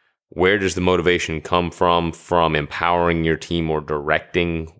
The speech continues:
or giving orders? And also, what does that healthy team dynamic look like for your organization?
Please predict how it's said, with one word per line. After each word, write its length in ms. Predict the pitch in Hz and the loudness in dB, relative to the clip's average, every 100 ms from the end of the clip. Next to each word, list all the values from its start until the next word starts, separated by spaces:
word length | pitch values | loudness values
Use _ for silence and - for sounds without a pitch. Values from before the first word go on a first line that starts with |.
| - | -8
or 140 | 78 | -8
giving 340 | 76 82 78 73 | 0 0 2 0
orders? 560 | 76 98 95 87 - _ _ _ _ - | 0 2 2 0 -6 _ _ _ _ -2
And 100 | 92 | 2
also, 580 | 104 110 113 107 98 - _ _ _ _ _ _ _ _ _ _ - | 2 2 2 2 2 -4 _ _ _ _ _ _ _ _ _ _ -12
what 360 | 90 107 107 | 0 0 2
does 180 | 104 90 | 2 4
that 180 | 95 - | 2 2
healthy 300 | 98 - 87 | 0 0 -2
team 320 | - 92 87 | -2 -4 0
dynamic 500 | 78 80 80 78 - | 0 0 0 -2 -2
look 180 | 80 - | -4 0
like 240 | 78 76 | 0 0
for 220 | - 78 | -4 -4
your 360 | 73 73 80 78 | -4 0 0 0
organization? 1000 | 71 76 71 71 71 85 82 - 71 71 | -4 -8 -6 -8 0 2 2 -2 -4 -6